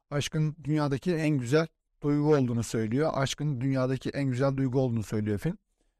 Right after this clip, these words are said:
Geçelim diğer filmimize. Diğer filmimiz benim beğenmediğim, yarıda bıraktığım film maalesef.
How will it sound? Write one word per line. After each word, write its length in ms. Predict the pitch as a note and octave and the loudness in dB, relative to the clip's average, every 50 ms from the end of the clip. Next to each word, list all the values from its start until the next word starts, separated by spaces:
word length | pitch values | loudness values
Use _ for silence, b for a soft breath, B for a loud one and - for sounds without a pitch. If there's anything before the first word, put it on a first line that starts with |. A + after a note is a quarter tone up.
| _ _ _ _ _ _ - | _ _ _ _ _ _ -8
Geçelim 440 | E3 D#3+ - E3 D#3+ E3 E3 D3+ | -8 0 0 0 2 2 0 2
diğer 200 | D3 D#3+ D3+ C#3+ | 2 4 4 2
filmimize. 760 | C3+ - B2+ A#2+ A2+ A#2 A#2 A#2 C#3+ D#3+ E3 E3 D#3+ D#3+ D#3 D3+ C#3 | 2 0 -2 -2 0 -2 -2 0 0 0 2 2 0 0 -2 -2 0
Diğer 260 | D3 D#3+ D3+ C#3+ C#3 | 2 2 2 2 2
filmimiz 680 | A#2+ B2 A#2 A#2 B2+ C#3+ D3+ D#3 - - - - - - _ - | 0 -2 -2 -2 0 -2 -2 -2 -4 -6 -6 -6 -8 -12 _ -8
benim 340 | - B2 C3 C#3 C#3 C3+ B2+ | -4 -2 0 0 0 0 2
beğenmediğim, 720 | C3+ C3+ C3+ B2+ B2 A#2+ A2+ A2 A#2+ C3+ C#3 C#3 C3+ - _ _ _ _ _ _ _ _ - | 2 2 2 2 2 0 0 0 -2 -2 -2 -2 -4 -6 _ _ _ _ _ _ _ _ -4
yarıda 280 | C#3 C#3 C3+ C3 C3+ A#2 | -2 0 2 2 2 2
bıraktığım 480 | A#2+ A#2+ A#2+ - - - C#3 C#3+ C#3+ | 2 0 0 -2 -6 -4 -2 -2 -2
film 220 | C3+ - C#3 B2 A#2+ | -2 -2 -2 0 0
maalesef. 560 | A#2 A2+ A2 A2+ A2+ - - D3+ C#3+ - | 0 0 0 -2 -2 0 0 -2 -2 -2